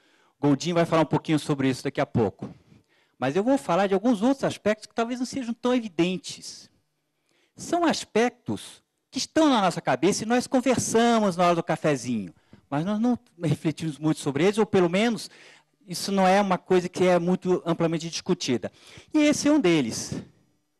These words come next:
onde você está no seu laboratório, fazendo aquele trabalhinho maravilhoso,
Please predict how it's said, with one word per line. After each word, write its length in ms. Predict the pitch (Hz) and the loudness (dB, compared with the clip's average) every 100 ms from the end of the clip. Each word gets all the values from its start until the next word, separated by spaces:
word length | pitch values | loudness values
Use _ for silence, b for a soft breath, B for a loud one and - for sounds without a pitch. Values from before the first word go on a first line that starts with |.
| _ _ _ 120 | _ _ _ -4
onde 220 | 135 135 | -4 -2
você 640 | 160 160 - 151 147 143 - _ _ _ _ _ - | -2 -2 -2 -2 -2 -6 -12 _ _ _ _ _ -18
está 240 | 151 147 | -4 -2
no 60 | 139 | -2
seu 160 | - | 0
laboratório, 800 | 147 139 143 139 147 143 139 131 - _ _ _ | 0 2 0 2 2 2 2 -2 -10 _ _ _
fazendo 480 | - 139 127 151 151 | -4 -2 -2 0 0
aquele 560 | 143 _ - 160 165 156 | -2 _ -6 -4 -4 -6
trabalhinho 800 | - 156 156 147 139 143 170 165 | -6 -4 -2 -2 -2 -4 -6 -2
maravilhoso, 1040 | 160 165 165 156 143 151 156 135 156 160 | 0 0 0 0 2 4 2 0 -4 -6